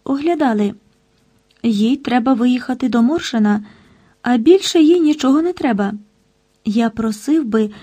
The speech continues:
щоб пан доктор повернули мені борг. Я вже не хочу процента. Безбородька розізлила така зовнішня безпомічність маклера.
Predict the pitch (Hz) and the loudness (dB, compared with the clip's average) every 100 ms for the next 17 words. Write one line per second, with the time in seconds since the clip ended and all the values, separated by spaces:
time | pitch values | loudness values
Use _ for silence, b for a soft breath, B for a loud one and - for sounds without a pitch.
0 | B B - - 254 - 262 254 233 214 | B B -12 -4 -4 -2 0 2 2 2
1 | 277 - 330 339 b b _ 247 240 240 | -2 -2 0 0 b b _ -4 0 0
2 | 233 220 226 233 233 247 254 311 339 233 | 2 2 2 2 2 2 0 0 -2 -4
3 | - _ _ _ _ _ _ _ - 233 | -12 _ _ _ _ _ _ _ -6 0
4 | 262 277 277 294 294 - 302 302 320 320 | 0 0 0 0 0 0 -2 0 -2 0
5 | 359 359 381 262 208 208 208 - _ _ | -2 0 0 2 0 -2 -4 -10 _ _
6 | _ _ _ _ _ _ _ _ _ _ | _ _ _ _ _ _ _ _ _ _
7 | - 214 240 208 233 277 339 - 226 214 | -6 -2 -2 -2 -2 -2 -4 -6 -6 -4
8 | 240 254 214 262 214 277 359 247 220 240 | -2 0 2 0 2 2 2 2 -2 -4
9 | 247 262 - 208 214 294 359 381 - 359 | 0 -2 0 -4 2 2 2 -4 -4 -2
10 | 277 247 - - 240 254 269 262 277 - | 0 -2 -4 -2 0 0 -2 -6 -8 -6
11 | 320 262 - 220 220 | -6 -4 -6 -6 -8